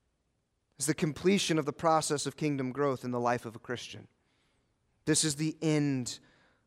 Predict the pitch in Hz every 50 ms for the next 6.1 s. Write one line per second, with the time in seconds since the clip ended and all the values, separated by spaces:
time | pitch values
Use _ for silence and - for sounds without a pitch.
0 | _ _ _ _ - 127 - - 160 147 135 127 127 123 117 123 131 127 120 -
1 | - - - 127 123 110 120 120 120 110 113 117 107 107 104 98 98 95 - -
2 | - - - - - - - - _ _ _ _ _ _ _ _ _ _ _ _
3 | _ 143 156 160 151 127 160 165 175 180 190 160 131 131 147 147 151 185 226 214
4 | - - - - - _ _ _ _ _ _ _ _ _ _ _ _ _ _ _
5 | _ _ _ _ - 147 151 156 156 160 160 151 - 156 156 175 185 170 170 165
6 | 147